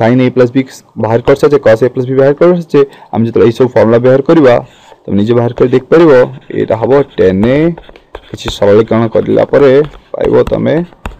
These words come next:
tan A plus tan B into one minus tan A into tan B। ସେତେବେଳେ tan A minus B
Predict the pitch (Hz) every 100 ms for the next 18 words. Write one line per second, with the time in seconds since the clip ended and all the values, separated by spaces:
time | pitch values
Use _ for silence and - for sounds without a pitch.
0 | _ _ - 90 92 104 101 113 - 107
1 | 104 110 143 170 - 95 87 92 107 139
2 | - 87 95 90 87 - 127 180 - _
3 | _ - - - - - _ _ _ -
4 | 85 113 139 _ - 101 - - - _
5 | _ _ _ - - _ - - 104 101
6 | 98 98 104 _ - 104 101 101 104 _
7 | _ _ - - - - _ 104 104 101
8 | 98 110 127 131 - - 123